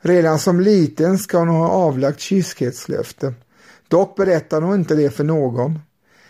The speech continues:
När hon blev äldre lovade modern bort henne.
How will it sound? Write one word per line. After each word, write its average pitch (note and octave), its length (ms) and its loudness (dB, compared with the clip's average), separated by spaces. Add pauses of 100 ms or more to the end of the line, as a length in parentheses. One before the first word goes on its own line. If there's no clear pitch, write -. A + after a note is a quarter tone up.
När F3 140 0
hon F#3+ 160 4
blev F#3+ 180 4
äldre G3 460 2
lovade F3+ 440 4
modern D#3+ 420 2
bort B2 260 -4
henne. C#3+ 280 -6